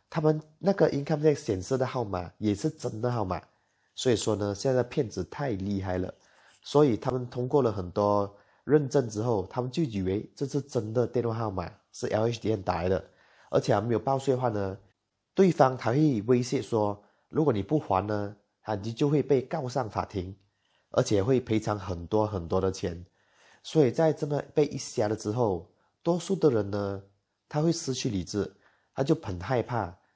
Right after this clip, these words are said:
他们为了不中那么大的罚款，他们就宁愿去给一些比较低的罚款，所以就这样就上当了。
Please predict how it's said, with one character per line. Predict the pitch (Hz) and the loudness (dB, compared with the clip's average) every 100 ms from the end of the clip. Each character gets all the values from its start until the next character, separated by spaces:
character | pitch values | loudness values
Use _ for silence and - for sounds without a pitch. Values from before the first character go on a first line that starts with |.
| _ _ | _ _
他 | - | 0
们 | 139 | 2
为 | 151 160 | 2 2
了 | 123 | 2
不 | - 139 | 0 -2
中 | 160 139 | 2 2
那 | 123 | 0
么 | 127 | -2
大 | 123 131 | -2 -2
的 | 120 113 | -2 -2
罚 | 104 101 | -2 -4
款， | 98 87 - _ _ - | -4 -6 -10 _ _ -2
他 | 123 | 0
们 | 127 | 2
就 | 147 | 2
宁 | 110 104 | 2 0
愿 | 113 127 | 0 0
去 | 92 131 | -2 -6
给 | - - | -4 -4
一 | |
些 | 120 113 | -2 -4
比 | - | -2
较 | 98 107 | -2 -2
低 | - 98 | -4 -2
的 | 104 | 0
罚 | 104 92 | 0 -2
款， | - 82 - _ _ _ _ _ | -2 -6 -6 _ _ _ _ _
所 | - 107 113 | -2 2 2
以 | 92 - - _ _ | 0 -6 -16 _ _
就 | - 117 | -8 -4
这 | 117 | 0
样 | 110 90 - | 0 -2 -10
就 | 101 | -8
上 | - 98 | -6 -4
当 | 95 90 | -4 -4
了。 | 87 | -8